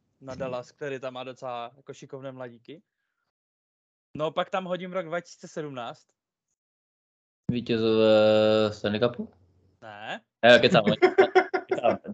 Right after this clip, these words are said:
Speaker 2: oni byli devadesát osm, ale oni byli v tom, ne, ve finále byli.
Speaker 1: Byli, ale rok dva tisíce sedmnáct je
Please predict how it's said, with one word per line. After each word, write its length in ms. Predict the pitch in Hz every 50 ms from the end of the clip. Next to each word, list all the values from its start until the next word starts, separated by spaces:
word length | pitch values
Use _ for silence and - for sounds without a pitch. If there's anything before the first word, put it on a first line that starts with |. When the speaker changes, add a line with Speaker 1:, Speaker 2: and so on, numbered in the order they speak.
| -
Speaker 2:
oni 160 | 113 117 117
byli 120 | 117 117 113
devadesát 280 | 113 113 113 - -
osm, 180 | 117 - - 113 -
ale 140 | 107 107 110 113
oni 100 | 113 113
byli 160 | 123 123 120
v 80 | - -
tom, 180 | 131 131 127 110
ne, 80 | 98 101
ve 100 | 101 98
finále 340 | - 117 113 113 110 101
byli. 240 | 92 95 90 90 87 - 226 - _ _ _ - - - _ _ _ _ -
Speaker 1:
Byli, 360 | 147 156 175 156 175 220 180 -
ale 360 | - 139 143 147 147 143 147
rok 120 | 143 156 147
dva 120 | 143 160
tisíce 160 | 156 - 165
sedmnáct 440 | 147 - 165 147 147 151 151 151 139
je 340 | 156 151 143 139 143 139 139